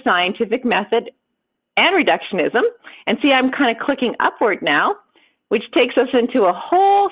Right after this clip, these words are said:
section on the scientific method. So every time I click on a thought in the brain, what it's doing is it's triggering all related pieces of information. So you're constantly presented with the most relevant information. Anything below my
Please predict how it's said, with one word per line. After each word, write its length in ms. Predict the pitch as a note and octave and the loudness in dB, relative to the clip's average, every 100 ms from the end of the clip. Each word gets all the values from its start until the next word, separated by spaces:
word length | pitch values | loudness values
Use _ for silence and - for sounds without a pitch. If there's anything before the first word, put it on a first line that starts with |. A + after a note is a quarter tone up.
| - | -2
section 460 | C4 D4 - D#4 B3+ | -4 -4 -4 -4 -2
on 240 | - A#3+ B3 | -2 -2 -2
the 140 | A#3 | -2
scientific 680 | A#3+ G#3 A3 B3 B3+ G#3+ G3+ | -2 -2 -2 -4 -4 -4 -4
method. 500 | G#3 F3+ G#3 - - - _ - - _ - | -2 -2 0 -4 -4 -8 _ -20 -20 _ 0
So 160 | C4+ C4+ | 4 4
every 220 | A4+ D#5 D#5 | 4 2 0
time 160 | G#4+ | 2
I 100 | F#4+ | 2
click 280 | D#4 - F#4+ | 0 -2 -2
on 160 | F#4+ B3+ | 0 -2
a 100 | A3 | -2
thought 240 | - D4+ G#4 | 0 0 0
in 60 | |
the 80 | - | -4
brain, 460 | G3 A#3+ A#3 G3 F#3+ | -2 0 0 -2 -4
what 200 | - F4+ | -2 -2
it's 180 | D#4+ - | -2 -6
doing 360 | - D4+ C#4 G#3 | -2 0 2 0
is 80 | G3 | -2
it's 180 | G3 F#3 - - | -2 -4 -14 -6
triggering 540 | - F#4 C#4 G3 F3+ F3 _ | -2 0 2 2 0 -4 _
all 460 | - G3 G3 G3 G#3+ | 0 2 4 2 0
related 460 | G3+ F#3+ E3+ F#3+ - | -2 0 0 -4 -8
pieces 400 | - F3+ G#3+ G#3+ | -14 -10 -8 -6
of 100 | F#3+ | -4
information. 640 | F#3 A3+ D4 G#4 - D3+ - - - _ - | -2 2 2 2 0 -6 -8 -20 -20 _ -2
So 80 | |
you're 160 | D4 C#4 | 2 2
constantly 600 | D4 D#4 E4+ F4 - E4 | 0 0 0 0 -2 -2
presented 520 | E4+ D4 G#3+ E3+ F3+ | -2 -4 0 0 0
with 140 | F3 G3 | -2 -4
the 80 | G3 | -2
most 360 | G3 G#3 A3 | 0 0 -2
relevant 420 | F3+ F3+ E3+ F#3 E3+ | -2 0 0 -2 -4
information. 640 | E3+ G3 F#3 F3 - C#3+ - - - - | -4 -4 -2 -2 -4 -10 -10 -20 -14 -2
Anything 560 | C#4 G4+ G#4 A4 G4+ D#4 | 2 2 2 2 2 0
below 560 | G#3+ F3+ E3+ E3 A3 | 0 2 2 2 0
my 300 | D#4 B3 G3 | 0 0 -2